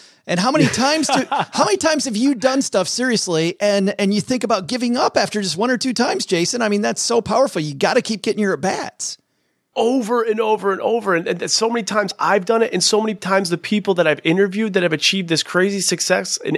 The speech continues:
Speaker 2: eight different directions have fallen on their face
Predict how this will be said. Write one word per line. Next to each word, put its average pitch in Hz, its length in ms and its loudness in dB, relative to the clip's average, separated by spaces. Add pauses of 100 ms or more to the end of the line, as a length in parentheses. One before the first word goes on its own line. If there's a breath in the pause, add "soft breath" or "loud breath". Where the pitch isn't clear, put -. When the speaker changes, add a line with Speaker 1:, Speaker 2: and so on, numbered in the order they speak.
Speaker 2:
eight 220 180 0
different 190 420 0
directions 180 600 2 (380 loud breath)
have 185 260 0
fallen 196 520 0
on 180 220 0
their 180 100 2
face 180 360 -2